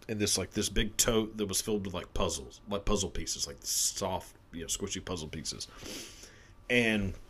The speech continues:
when we got 'em all out, two of these older kids were like, "Oh, get in the tote." And I was like, "Oh, okay." So I got in it, and they put the lid on and sat on the lid and wouldn't let me out. And I lost it.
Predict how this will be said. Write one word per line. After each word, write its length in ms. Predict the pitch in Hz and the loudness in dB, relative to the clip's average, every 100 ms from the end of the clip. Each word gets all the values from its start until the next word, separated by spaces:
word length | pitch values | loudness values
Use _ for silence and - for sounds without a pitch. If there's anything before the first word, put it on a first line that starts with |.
| - - - - - - | -18 -18 -20 -20 -8 0
when 120 | 123 | 6
we 100 | 127 | 8
got 160 | 113 110 | 10 10
'em 120 | 104 | 8
all 120 | 98 | 8
out, 400 | 135 135 123 - | 10 8 8 0
two 140 | - 127 | 2 4
of 60 | |
these 140 | 113 101 | 6 4
older 180 | 120 120 | 2 2
kids 200 | 110 92 | 0 -2
were 80 | |
like, 120 | 90 117 | -4 -6
"Oh, 240 | 131 127 | -4 -2
get 160 | 113 127 | 0 2
in 140 | 123 | 2
the 200 | 113 107 - - - - - - - | 2 2 -2 -18 -20 -20 -20 -10 4
tote." 400 | 160 147 107 - - - - - - - - | 8 10 8 2 -16 -18 -20 -20 -20 -20 -6
And 80 | |
I 20 | 110 | -4
was 120 | 95 | 0
like, 80 | 110 | 2
"Oh, 100 | 160 | 4
okay." 300 | 165 127 120 | 4 2 2
So 180 | - 101 | 4 4
I 60 | |
got 260 | 98 123 120 | 6 6 8
in 160 | 107 | 6
it, 180 | 101 98 - - - - - - - - | 4 0 -2 -2 -2 -6 -14 -18 -6 4
and 160 | 104 | 6
they 160 | 107 104 | 8 6
put 280 | 95 - 107 | 12 12 12
the 60 | |
lid 180 | 113 120 | 10 10
on 140 | 104 92 | 10 6
and 140 | 87 | 8
sat 260 | - 110 101 | 10 10 10
on 140 | 95 | 6
the 80 | 90 | 2
lid 400 | 90 92 85 80 | 2 4 2 2
and 140 | 92 | 2
wouldn't 240 | 92 95 87 | 4 4 2
let 160 | 87 | -2
me 160 | 82 78 | -2 -2
out. 240 | 73 67 - - - - | -2 -4 -10 -12 -12 -6
And 320 | 90 87 80 - | -2 -2 -4 -4
I 720 | 78 82 87 90 92 92 95 - - - - - - | -2 2 2 2 2 0 -2 -8 -12 -20 -20 -20 -12
lost 760 | 71 71 69 71 73 71 - - | -8 -6 -4 -2 0 4 4 2
it. 140 | - | -6